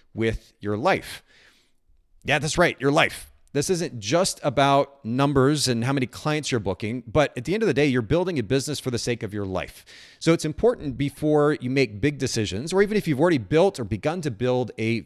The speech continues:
photography business, if you want to build a successful business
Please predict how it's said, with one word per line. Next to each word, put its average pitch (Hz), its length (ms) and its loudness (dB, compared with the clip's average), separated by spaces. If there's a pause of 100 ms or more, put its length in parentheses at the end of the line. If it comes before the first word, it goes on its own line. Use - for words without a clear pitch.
photography 101 440 -2
business, 92 500 -8 (920)
if 131 160 -2
you 139 80 2
want 143 300 0
to 185 60 0
build 151 380 4
a 123 60 -2
successful 135 480 -2
business 113 520 -4